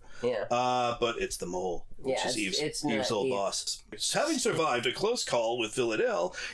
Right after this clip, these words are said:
Speaker 2: Eve now has the mole in a safe house.
Speaker 1: You don't remember that?
Speaker 2: There's no safe house if Villanelle's after you,
Speaker 1: No.
Speaker 2: by the way. She, she can basically go through any walls. There's no security.
Speaker 1: <laughs>
Speaker 2: There's no, she kills on contact. There's, there's like
Speaker 1: She's a close-up killer,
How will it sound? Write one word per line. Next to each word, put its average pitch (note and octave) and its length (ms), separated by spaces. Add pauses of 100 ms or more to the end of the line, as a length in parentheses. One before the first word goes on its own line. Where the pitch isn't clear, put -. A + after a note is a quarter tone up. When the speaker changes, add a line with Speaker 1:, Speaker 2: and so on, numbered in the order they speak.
(120)
Speaker 2:
Eve C4 220
now F3+ 200
has C3+ 280
the - 100
mole G2 380
in G#2+ 100
a A#2+ 80
safe - 360
house. - 500
Speaker 1:
You C#3 80
don't F3+ 140
remember F#3 280
that? B3+ 240
Speaker 2:
There's B2+ 180
no F3 140
safe C#3 320
house F2+ 280
if E2 100
Villanelle's F#2 520
after F2 300
you, D#2 120
Speaker 1:
No. - 80 (180)
Speaker 2:
by E2+ 140
the - 100
way. - 180
She, G#2+ 200
she A#2+ 200
can A#2 160
basically A#2 480
go A2 220
through A#2 280
any C3+ 220
walls. A#2+ 420
There's G#2 240
no B2 140
security. A2+ 720 (180)
Speaker 1:
<laughs> F3+ 180
Speaker 2:
There's G#2+ 200
no, B2+ 200 (120)
she D3+ 240
kills F3 340
on C3 180
contact. A2+ 720
There's, A2 200
there's A#2+ 340
like A#2 180
Speaker 1:
She's G4+ 220
a E4+ 100
close-up A#3 520
killer, D3 320